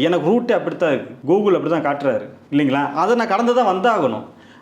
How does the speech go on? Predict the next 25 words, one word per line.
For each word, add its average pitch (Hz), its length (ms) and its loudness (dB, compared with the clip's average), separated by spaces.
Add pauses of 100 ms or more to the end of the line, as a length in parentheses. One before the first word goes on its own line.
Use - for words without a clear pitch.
அதுக்காக 247 380 2
நான் 208 180 2
உட்காந்து 214 280 0
கோயில்ல 220 300 2
போய் 196 160 -4
பரிகாரம் 190 320 2
பண்ணிக்கிட்டு 170 300 0
இருந்தாலும் 185 520 0
மூட 170 140 2 (100)
மாட்டாங்க, 139 300 -2 (100)
மெட்ரோ 147 320 0
வேலை 170 160 2
எப்ப 160 160 0
முடியுதோ 156 240 2
அப்ப 143 180 -2
தான் 147 140 0
மூடுவாங்க 120 360 -2 (400)
இல்லைங்களா? 117 300 -2 (340)
அதுபோல, 147 380 0 (680)
ஏன்னா 233 120 2 (100)
இது 214 140 2
வந்து 247 220 2
மட்-, 180 220 -2 (160)
வெளியில 247 220 4 (120)
சொல்லி 214 300 2